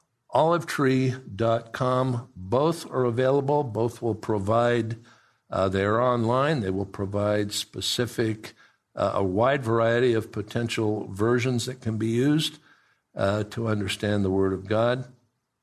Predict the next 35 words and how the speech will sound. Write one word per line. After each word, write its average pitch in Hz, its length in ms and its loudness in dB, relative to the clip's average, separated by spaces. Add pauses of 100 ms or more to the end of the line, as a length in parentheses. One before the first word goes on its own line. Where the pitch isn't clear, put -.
(1300)
One 135 340 2
website 175 720 2
that 113 140 0
has 107 160 0
been 113 180 -2
brought 120 380 0
to 117 80 -4
my 113 220 2
attention, 139 680 0
I 98 180 0
do 127 320 2
not 117 420 0
know 107 600 0
who 110 640 2
has 110 380 -10 (260)
put 123 220 2
it, 117 340 -2 (640)
uh, 92 360 0 (100)
on 151 480 0 (160)
the 123 80 2
web, 147 500 2 (540)
so 104 220 0
I 104 120 4
would, 104 480 -2
uh, 104 280 2
have 117 300 0
to 117 80 -8
recommend 101 560 -2
a 92 60 -4
great 104 300 -2
deal 101 200 0
of 95 200 -4
discernment 110 680 -2
concerning 120 580 -2
it, 139 280 -2